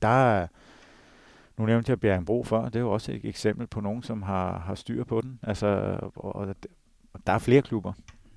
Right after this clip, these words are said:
på, på, på alle niveauer, men, men samlet set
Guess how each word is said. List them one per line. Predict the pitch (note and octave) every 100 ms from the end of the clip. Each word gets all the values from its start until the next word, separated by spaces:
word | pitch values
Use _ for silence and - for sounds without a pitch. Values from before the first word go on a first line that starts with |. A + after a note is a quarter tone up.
| _
på, | - G#2
på, | - G2+ G2+
på | -
alle | F#2 G2+
niveauer, | A#2 G2+ - G2
men, | -
men | G2+ F2+
samlet | - G#2+ D#3+ D3+
set | D3+ B2+ -